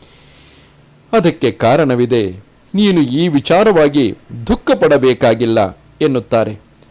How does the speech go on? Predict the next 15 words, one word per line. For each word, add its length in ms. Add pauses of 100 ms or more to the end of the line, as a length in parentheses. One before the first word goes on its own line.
(140)
ಸಾಧುಗಳಿಗೆ 960
ಮಹತ್ತಾದ 840
ಕೋಪ, 480 (380)
ವಿಷಾದ, 500 (400)
ಹರ್ಷಗಳು 760 (220)
ಅಲ್ಪ 360
ಕಾರಣಗಳಿಂದ 1000 (260)
ಬರುವುದಿಲ್ಲ. 840 (680)
ಎಲೈ 300
ಮಹಾರಾಜನೇ, 920 (360)
ಜಗತ್ತಿನಲ್ಲಿ 1000
ಏನೋ 760
ಒಂದು 260
ಹೊಸತು 640
ಹುಟ್ಟಲೆಂದೋ, 1080